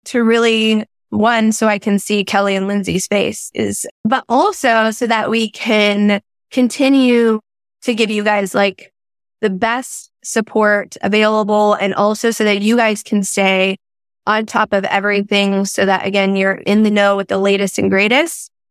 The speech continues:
and can get the results and things that you need for yourself and your clients too. So, all right, awesome, you guys. Thank you, Kelly and Lindsay. Thank you so much for joining us today. Thank you, everyone who's still on. Thank you for joining.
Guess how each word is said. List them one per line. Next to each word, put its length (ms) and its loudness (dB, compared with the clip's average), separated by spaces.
and 260 0
can 320 -2
get 140 0
the 100 -2
results 680 -4
and 160 -4
things 240 0
that 140 -2
you 140 0
need 300 0
for 140 -2
yourself 440 0
and 140 -2
your 100 -2
clients 380 -6
too. 320 -8
So, 320 -10
all 80 2
right, 180 2
awesome, 340 -2
you 120 2
guys. 320 0
Thank 300 0
you, 280 -2
Kelly 380 2
and 120 2
Lindsay. 280 0
Thank 180 2
you 120 0
so 260 0
much 300 0
for 360 0
joining 580 2
us 260 -4
today. 180 2
Thank 200 -2
you, 140 -10
everyone 460 2
who's 200 0
still 200 -2
on. 260 0
Thank 280 -2
you 240 2
for 240 2
joining. 600 4